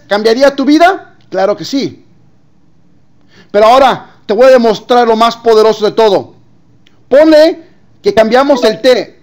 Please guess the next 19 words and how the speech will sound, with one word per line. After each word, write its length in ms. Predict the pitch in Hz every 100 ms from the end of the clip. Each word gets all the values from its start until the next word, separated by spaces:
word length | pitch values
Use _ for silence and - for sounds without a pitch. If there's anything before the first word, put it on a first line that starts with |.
| _ _
por 200 | 208 208
lo 140 | 196
que 160 | 196 220
es 200 | 220 -
chaga 580 | - 220 202 156 - _
solamente, 640 | _ 185 190 175 147 - _ _ _ _ _ _
¿ok? 200 | 151 156 233 370 - _ _ _ _ _ _
En 100 | -
vez 240 | 202 226 285
de 100 | 320
cuarenta 480 | 240 247 277 269 -
puntos, 340 | 269 277 294
estamos 300 | 294 247 233
hablando 260 | 220 233 233
de 80 |
cien 320 | 185 247 247 247
puntos 360 | 247 233 165
por 180 | - 175
chaga. 460 | 202 196 139 -